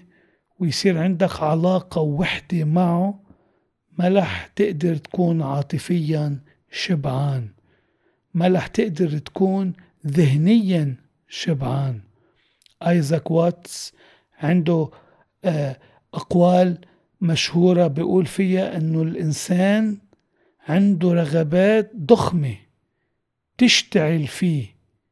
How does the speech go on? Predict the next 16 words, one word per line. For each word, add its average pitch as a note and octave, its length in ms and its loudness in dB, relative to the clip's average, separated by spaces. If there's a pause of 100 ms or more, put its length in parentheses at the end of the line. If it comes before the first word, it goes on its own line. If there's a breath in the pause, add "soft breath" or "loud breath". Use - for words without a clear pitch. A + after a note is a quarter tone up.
(440)
مثل G3 360 0
النار E3 640 2
اللي C3+ 300 -2
ما D3+ 140 0
بتنطفئ. D#3 800 -6 (920)
فعلًا D#3 560 2 (880)
ما E3+ 240 0
رح G#3 260 0
نقدر F3+ 380 0
نكون D3+ 600 0 (340 soft breath)
شبعانين D#3 960 0 (240)
قد A#3 160 2 (120)
ما F#3+ 140 0
نركض F3+ 640 0
ولا E3+ 460 0
أمور E3 580 0